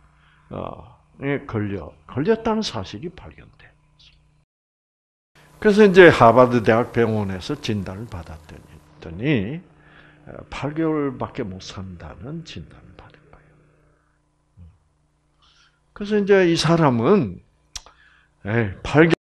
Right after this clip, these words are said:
어떻게, 내가 연구하고 싶은 연구에 에, 연구를 할 시간이 있구나. 그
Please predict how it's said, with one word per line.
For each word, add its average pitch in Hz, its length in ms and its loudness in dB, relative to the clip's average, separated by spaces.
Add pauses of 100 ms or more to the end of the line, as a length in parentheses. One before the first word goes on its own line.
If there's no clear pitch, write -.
(720)
어떻게, - 280 -4 (1300)
내가 104 460 -6 (340)
연구하고 123 720 2
싶은 107 460 -6
연구에 120 800 2 (520)
에, - 60 -14 (460)
연구를 131 460 0
할 113 180 -4
시간이 131 560 0
있구나. 127 340 -14 (2250)
그 131 80 -16